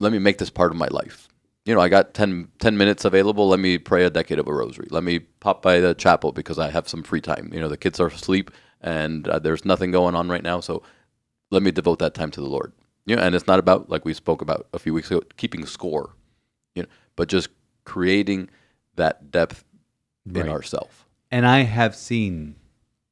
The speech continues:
Speaker 2: in the last four years, men and women who
Speaker 1: Yep.
Speaker 2: have gone through the retreat who have gone on
Speaker 1: Yep.
Speaker 2: to participate in other ministries and go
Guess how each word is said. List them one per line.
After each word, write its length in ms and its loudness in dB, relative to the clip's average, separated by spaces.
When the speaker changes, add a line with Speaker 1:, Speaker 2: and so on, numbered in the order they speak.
Speaker 2:
in 60 -8
the 60 -6
last 240 -8
four 180 -10
years, 300 -16
men 240 -2
and 120 -6
women 240 -4
who 60 -14
Speaker 1:
Yep. 80 -10
Speaker 2:
have 180 -12
gone 240 -4
through 140 -14
the 80 -8
retreat 440 -14
who 240 2
have 500 -2
gone 300 0
on 480 -4
Speaker 1:
Yep. 220 -12
Speaker 2:
to 160 -10
participate 960 -10
in 220 -2
other 220 -2
ministries 540 -8
and 220 -16
go 160 -8